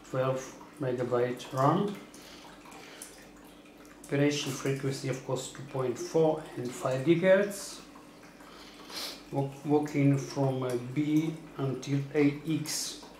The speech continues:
uh, standard, encryption, W P A, W P A two, W P A Enterprise, management, uh, Asus W R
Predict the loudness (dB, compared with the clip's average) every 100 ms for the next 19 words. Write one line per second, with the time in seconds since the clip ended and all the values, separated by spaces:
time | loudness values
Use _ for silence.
0 | -10 2 4 6 4 2 0 -4 -6 2
1 | 4 6 6 4 2 -8 -12 -16 -16 -6
2 | -6 -2 0 0 -2 2 6 4 2 -12
3 | -18 -20 -20 -20 -16 -12 -12 -12 -16 -16
4 | -6 -2 2 4 6 4 2 0 6 8
5 | 10 10 6 4 2 -2 -2 -6 -10 -4
6 | -2 0 0 0 -4 4 6 8 6 6
7 | 4 0 -2 -6 -6 0 0 0 -2 -6
8 | -6 -6 -4 4 6 8 6 0 -6 -8
9 | -2 2 4 2 -2 -2 -2 -4 -10 -18
10 | -20 -20 -20 -10 0 2 4 2 2 0
11 | 2 -4 -6 -4 -2 0 2 2 0